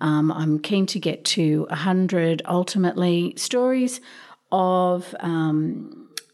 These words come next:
escape and survival from domestic abuse. It's, it may be a story of someone having lived with abuse as a child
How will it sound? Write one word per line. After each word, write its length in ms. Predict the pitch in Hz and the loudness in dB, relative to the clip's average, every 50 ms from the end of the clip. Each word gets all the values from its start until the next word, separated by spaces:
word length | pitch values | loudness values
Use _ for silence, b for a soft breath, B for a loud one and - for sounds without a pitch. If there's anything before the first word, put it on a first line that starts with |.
| _ _ - | _ _ -2
escape 560 | 208 190 196 - - 220 208 208 208 208 208 - | -2 -2 -2 -2 0 0 2 2 2 0 -2 -4
and 260 | - 190 185 180 180 | -2 0 0 2 0
survival 960 | 175 - - 175 160 170 160 160 160 160 160 165 151 151 151 156 190 226 254 - _ | 0 -2 -2 0 0 2 2 2 2 0 0 0 0 0 0 -2 -4 -6 -10 -16 _
from 880 | - - - - 185 165 160 156 151 151 151 - - - - 190 180 - - - - - - | -20 -10 -4 0 2 4 4 4 4 4 2 0 -2 -6 -10 -10 -10 -10 -14 -20 -16 -6 0
domestic 480 | 214 185 175 160 160 - - 165 156 | 2 2 4 2 2 0 -4 -6 -6
abuse. 540 | - 160 160 151 147 143 139 - - - - B B B B B B B B B B | -4 -2 0 0 0 0 -2 -4 -6 -8 -8 B B B B B B B B B B
It's, 480 | 208 208 202 196 202 - - - - - | 2 4 4 2 0 -4 -10 -10 -6 -4
it 160 | 202 185 - | -4 -2 -2
may 200 | 185 175 170 170 | 0 0 0 0
be 140 | 160 165 160 | 0 -2 -2
a 40 | |
story 480 | 160 - - - 180 165 160 160 160 160 | -2 -4 -4 -2 0 0 0 2 0 0
of 100 | 156 156 | -2 -2
someone 760 | 156 - 190 175 175 175 170 170 170 165 165 165 165 160 160 - | -2 -2 0 0 2 2 2 2 2 2 2 2 0 0 -2 -4
having 360 | 147 165 170 160 160 156 165 | -6 -6 -4 -2 0 0 0
lived 200 | 165 165 165 170 | 0 -2 -2 -2
with 260 | 170 160 156 156 - | -2 -2 -2 -2 -4
abuse 380 | 160 156 - 151 151 151 151 170 | -4 -2 0 0 0 0 -2 -4
as 140 | 143 - | -6 -6
a 60 | - 160 | -6 -6
child 680 | - - 196 185 185 185 180 180 175 180 180 175 | -4 -2 0 0 2 2 2 2 0 0 -2 -4